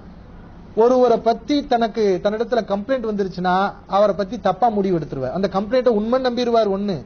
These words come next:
இன்னொன்னு என்ன செய்வாருன்னா, அவரை பத்தி தப்பா முடிவு எடுத்துருவார். அது அவர்ட்ட உள்ள கோளாறு. மனுஷன்ட்ட, மனுஷங்கிற அடிப்படையில அவர்ட்ட இருக்குது அந்த கோளாறு. மனுஷன்னா எல்லார்ட்டையும் ஒரு கோளாறு இருக்கும், அது அவர்ட்ட இருக்குது. இன்னும் என்ன செஞ்சிருவார், இது எதுக்கு நான் சொல்றேன்னா,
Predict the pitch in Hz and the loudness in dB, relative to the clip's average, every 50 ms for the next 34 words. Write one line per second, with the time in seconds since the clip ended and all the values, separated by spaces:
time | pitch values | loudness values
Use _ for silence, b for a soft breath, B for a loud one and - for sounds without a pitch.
0 | - B B B B B B - 190 214 247 294 302 294 285 254 247 233 - 220 | -14 B B B B B B -8 -6 -4 -2 0 0 0 0 -2 -2 -4 -4 -4
1 | 208 190 185 175 156 156 156 165 196 233 262 254 B B B B B 190 233 254 | -2 0 0 0 0 -2 -4 -2 -2 -2 -4 -6 B B B B B 0 0 2
2 | 247 220 208 220 - 285 214 233 214 196 214 269 262 240 226 208 220 208 196 180 | 0 0 -2 -4 -4 -4 -2 0 0 0 0 -2 -2 -2 -2 -2 -2 -2 -2 -4
3 | - 190 170 147 131 117 - - B B B 240 285 277 254 - 247 240 262 294 | -4 -4 -4 -4 -6 -6 -10 -14 B B B 0 2 2 2 0 0 -2 0 0
4 | 285 - - 247 247 254 254 214 - - - 175 202 202 - 214 202 185 196 175 | -2 -2 -2 -2 0 0 0 0 -2 -4 -6 -8 -6 -6 -6 -6 -6 -4 -4 -4
5 | 180 170 170 170 - 208 214 214 214 202 196 175 220 240 269 254 233 202 190 226 | -4 -6 -6 -6 -6 -4 -2 0 0 0 0 -2 -4 -2 -2 -2 -4 -4 -2 -2
6 | 220 226 208 254 233 214 196 185 170 - 175 185 180 156 - - - B B B | -2 -2 -4 -6 -6 -4 -4 -4 -4 -2 -2 0 0 0 -2 -4 -10 B B B
7 | B B 175 185 202 196 214 202 220 214 196 196 196 190 196 226 202 185 - - | B B -6 -4 -4 -2 -2 0 0 0 2 2 0 0 0 -2 -4 -4 -4 -4
8 | 190 208 202 185 165 143 151 139 135 127 - - 196 220 240 214 220 233 208 226 | -2 -2 -2 -2 -4 -6 -10 -14 -14 -16 -12 -8 -4 0 0 0 0 0 -2 -4
9 | 220 196 190 180 151 123 117 - B B B B B B 220 277 311 320 294 254 | -4 -4 -4 -6 -8 -10 -12 -14 B B B B B B -6 -4 -2 0 0 0
10 | 254 247 - 226 220 214 214 214 208 202 185 160 190 208 196 190 233 285 - 269 | -2 -2 -4 -4 -2 0 2 2 2 2 0 -2 -2 -2 0 0 0 0 -2 -2
11 | 240 202 196 196 185 196 190 175 151 143 | -2 -2 -2 -4 -4 -4 -4 -4 -6 -6